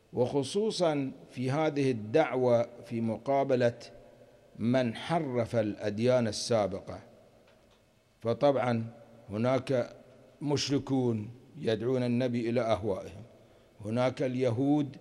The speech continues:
يدعون النبي إلى أهوائهم، وهناك النصارى يدعون الن-، كل يد-، يريد أن هذا الرسول يتبع هواهم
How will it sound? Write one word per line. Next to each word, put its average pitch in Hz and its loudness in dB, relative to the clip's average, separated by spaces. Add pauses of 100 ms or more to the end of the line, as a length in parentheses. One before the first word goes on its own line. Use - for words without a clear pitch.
(540)
يدعون 120 0
النبي 127 0
إلى 127 2
أهوائهم، 113 0 (100)
وهناك 117 -4
النصارى 143 2 (640)
يدعون 123 -2
الن-، 131 -2 (340)
كل 175 2
يد-، 139 0
يريد 135 4
أن 120 -2 (560)
هذا 135 2
الرسول 123 0
يتبع 143 0
هواهم 143 4